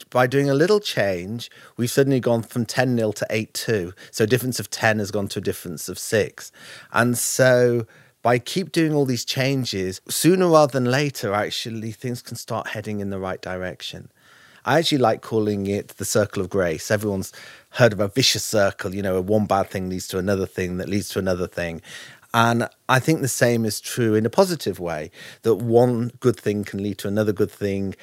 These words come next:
and suddenly you get this prominence happening that, uh, your life is just on a roll and it's just working really well. And I call that the grace of life.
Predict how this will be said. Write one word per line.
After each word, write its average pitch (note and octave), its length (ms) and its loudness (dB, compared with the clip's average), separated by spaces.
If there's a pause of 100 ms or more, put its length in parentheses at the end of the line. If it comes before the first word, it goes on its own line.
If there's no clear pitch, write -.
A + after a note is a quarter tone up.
(240)
and A#2 160 0
suddenly A#2+ 560 2
you G#2+ 200 0
get A2 160 0
this - 260 -4 (160)
prominence G2+ 560 4
happening F#2+ 560 -2
that, F#2+ 400 -2
uh, E2+ 300 -2 (300)
your G#2+ 180 4
life G#2 440 0
is F#2+ 320 -6 (140)
just - 340 -4
on G#2 120 2
a F2+ 80 0
roll F2+ 440 0
and E2+ 80 -2
it's E2 120 -8
just - 200 -6
working F2+ 360 -2
really E2+ 160 -4
well. E2+ 100 -2
And D#2+ 80 -4
I E2+ 60 -6
call A2 220 -2
that F2 240 -2
the F2+ 220 -2 (440)
grace G2 280 2
of F2+ 140 -2
life. E2+ 320 -2